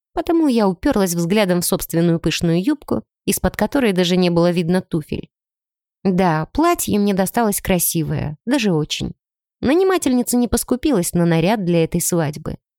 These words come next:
Увы, я могла воспринимать его исключительно как театральный костюм. Вот только разворачивающееся вокруг представление было самым настоящим. Мы находились в настоящем храме на окраине столицы.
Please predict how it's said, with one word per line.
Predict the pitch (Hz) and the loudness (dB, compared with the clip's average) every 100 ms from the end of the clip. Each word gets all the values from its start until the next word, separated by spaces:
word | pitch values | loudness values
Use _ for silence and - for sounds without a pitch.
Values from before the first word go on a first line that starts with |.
| _ _ _ _ - | _ _ _ _ 0
Увы, | 285 330 277 262 | 2 2 0 -2
я | 202 269 330 | -2 0 2
могла | 247 220 | 2 2
воспринимать | 208 208 - 208 233 - 233 | 2 0 0 2 2 0 0
его | 196 190 | 0 0
исключительно | 190 - 202 - 302 233 202 | -2 -2 -2 0 -2 0 -2
как | 180 170 | -2 -2
театральный | 180 170 190 190 180 | -2 0 2 2 2
костюм. | - 165 - - 147 - - _ _ _ _ _ | 0 -4 -4 -4 -4 -6 -16 _ _ _ _ _
Вот | - 220 330 | -2 -2 -2
только | - 339 339 | -2 0 2
разворачивающееся | 311 285 294 320 320 269 247 - 220 208 | 2 2 2 0 0 0 0 -2 -2 0
вокруг | 208 214 262 - | -2 -2 -6 -2
представление | 190 - - 180 208 302 247 170 - - | -2 -2 -2 0 2 2 2 -2 -4 -8
было | - 320 208 | -2 0 0
самым | 170 - 277 226 185 | -2 -2 0 2 2
настоящим. | 165 - 175 170 156 - - - - _ _ _ _ _ | 0 0 0 0 -2 -4 -6 -10 -12 _ _ _ _ _
Мы | 311 | 0
находились | 285 - 247 262 214 - | 2 2 2 2 2 2
в | |
настоящем | 208 - 214 214 - 170 | 0 2 2 2 0 -2
храме | 180 202 240 214 | 0 0 2 2
на | 190 | 2
окраине | 175 180 175 170 | 2 2 2 0
столицы. | - 151 202 269 - - | 0 0 0 -2 -6 -8